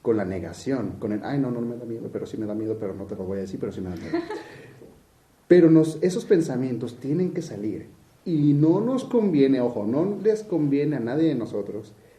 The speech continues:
Speaker 1: que salga de manera forzada. ¿Por qué? Porque dentro de nosotros esta ansiedad se va haciendo grande, y grande, y grande, y grande.
Speaker 2: Como un
Speaker 1: Hasta el
Speaker 2: globo.
Speaker 1: momento. Como un globo.
Speaker 2: Ujú.
Speaker 1: O se han hecho palomitas, de esas de olla,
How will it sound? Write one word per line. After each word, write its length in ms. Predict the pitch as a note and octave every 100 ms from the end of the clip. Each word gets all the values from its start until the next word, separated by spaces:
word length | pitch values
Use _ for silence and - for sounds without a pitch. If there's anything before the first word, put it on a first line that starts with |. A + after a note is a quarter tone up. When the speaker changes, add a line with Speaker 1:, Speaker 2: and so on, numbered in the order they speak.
| _ _
Speaker 1:
que 160 | - A2
salga 520 | - B2+ C3+ C#3+ D3+ C3+
de 60 | A2+
manera 360 | G2+ A2 A2+
forzada. 540 | A2+ G2 - G#2+ F2 - - -
¿Por 120 | C#3+
qué? 120 | B2+
Porque 340 | - A#2+ A2+ A2
dentro 400 | G#2+ C3 E3 E3+
de 60 |
nosotros 420 | C3 B2 A#2+ C3+ -
esta 120 | D3+
ansiedad 360 | - A#2+ G#2+ A#2+
se 100 | A2+
va 100 | G#2+
haciendo 420 | A#2+ - - - - -
grande, 340 | - F2+ F2+ A#2+ - D#3
y 120 | A#2+
grande, 360 | F#2+ F2+ G2+ G#2 -
y 100 | A2+
grande, 340 | G2+ F2 F#2+ -
y 100 | B2
grande. 320 | G#2+ G#2 F2+ -
Speaker 2:
Como 140 | - A3
un 40 |
Speaker 1:
Hasta 140 | A#3 A3+
el 60 |
Speaker 2:
globo. 200 | - A#3+ A#3+
Speaker 1:
momento. 200 | A#3+ -
Como 160 | A#3+ D4+
un 120 | D4+
globo. 360 | G4+ C#5 - - C4
Speaker 2:
Ujú. 80 | D4+
Speaker 1:
O 380 | G#3 C4 C#4 D4+
se 160 | -
han 100 | E3+
hecho 220 | G#3 G#3+ -
palomitas, 640 | D#3+ D3+ F#3 - C3 - - _ -
de 100 | B2
esas 200 | D#3 C3+
de 140 | B2
olla, 340 | C#3+ A#2 G#2